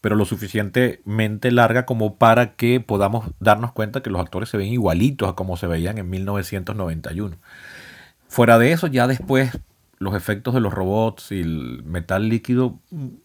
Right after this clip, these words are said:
nada del otro mundo. Las peleas ahora, muy intervenidas digitalmente, no lucen realistas y no provoca verlas. O sea, se ve como muy caricaturesco, como pasó en Matrix dos y tres, o como pasó en,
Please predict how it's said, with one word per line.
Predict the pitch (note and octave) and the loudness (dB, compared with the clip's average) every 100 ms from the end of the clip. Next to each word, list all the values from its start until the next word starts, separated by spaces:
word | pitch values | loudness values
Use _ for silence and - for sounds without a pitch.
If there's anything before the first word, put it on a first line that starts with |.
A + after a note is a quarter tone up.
| _ | _
nada | G#2+ A2+ B2 A#2+ A#2+ | -12 -4 2 4 4
del | A#2 G#2+ | 4 0
otro | G#2+ A2+ | -2 -4
mundo. | A2+ A2+ A2+ | -2 -2 0
Las | G#2+ F2+ | 0 -2
peleas | - F#2 G2 A2+ | -2 0 0 2
ahora, | G2+ G2 A2 A2 - - - - - - - _ _ - - | 2 4 2 2 -4 -20 -20 -20 -20 -20 -20 _ _ -20 -12
muy | G2 G2+ A2 A2+ A#2+ B2 | -10 -6 -2 4 6 6
intervenidas | B2 A#2 G#2 G#2+ B2 | 6 4 4 2 2
digitalmente, | G#2+ F#2 G2+ G2+ A2 G#2+ G#2 A2+ A2 G2+ D#2 D#2 - _ - | 0 0 0 0 0 -2 0 0 2 0 -4 -10 -18 _ -10
no | A2 G#2+ A2 | -2 4 6
lucen | A2+ - A#2+ | 6 4 -2
realistas | G#2 F#2+ G2+ G#2+ - A2+ G2+ | 0 0 2 0 0 -2 -2
y | |
no | F#2 F2+ | -4 -2
provoca | G#2 G2 F#2 G2+ | -2 -2 0 0
verlas. | G#2 A2 G2+ F#2 | 2 0 -2 -4
O | |
sea, | F#2 | -6
se | F2 F#2 | -6 -4
ve | F2 | -4
como | A#2 A2 | -4 -6
muy | F#2+ F2 | -4 -4
caricaturesco, | G#2+ G#2+ G2 F2 F2 A#2 G2 - | -4 -2 -2 -2 0 0 0 -8
como | F2+ F#2 F2+ | -6 -4 -2
pasó | F2+ - G2+ | -4 -4 -6
en | G2+ G#2+ | -4 -2
Matrix | A2 G#2+ A2+ A2 - - - - - - - _ - | -2 -2 -2 -4 -6 -20 -20 -20 -20 -20 -20 _ -8
dos | F#2+ G#2+ A2 | 2 2 4
y | F2 | 0
tres, | A2 A#2 A#2 A#2 - | 4 4 6 4 -2
o | C#2 F2+ | -8 -6
como | G2+ F#2+ F2 | -4 -4 -4
pasó | F#2 - G2 G2 | -4 -4 -2 -2
en, | A2 G#2+ F#2 | -2 -4 -8